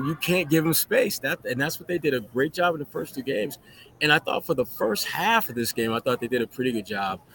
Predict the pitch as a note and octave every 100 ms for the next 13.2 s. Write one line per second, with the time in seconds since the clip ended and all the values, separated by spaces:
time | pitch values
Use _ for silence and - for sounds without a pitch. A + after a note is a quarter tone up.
0 | - - A#2+ A#2+ G#2 A#2+ A2 G#2 A#2+ A2+
1 | - - - - - B2 B2+ - - -
2 | A2 F#2 F2+ A#2 - D#3+ F3+ B2+ B2 D#3
3 | - - C#4 F3 E3+ D#3+ C3 D#3 C#3+ C#3
4 | C3+ A#2+ A#2 B2+ - B2+ A2 G#2+ B2 A#2+
5 | A2 G#2 B2+ - D3 F#3+ A#3+ F3+ B2+ B2+
6 | A2 G#2+ G#2 - - - A#2+ C#3+ C4 C#4
7 | B3 F3+ E3 D3+ C#3+ - C3+ B2 A#2+ -
8 | - - - B2+ A2+ G#2+ - - - A#2+
9 | E3 B3 G#3 D#3 C3+ B2 - E3 D#3 D3+
10 | C3+ B2 A2+ G#2 B2 A#2 - C3+ - A#2
11 | A#2+ A2 - C#3+ D#3 - B2 B2 A#2 G#2
12 | A2 G#2+ A2 G#2+ G#2 A2 G#2 C3 A2+ A#2
13 | A#2 G2+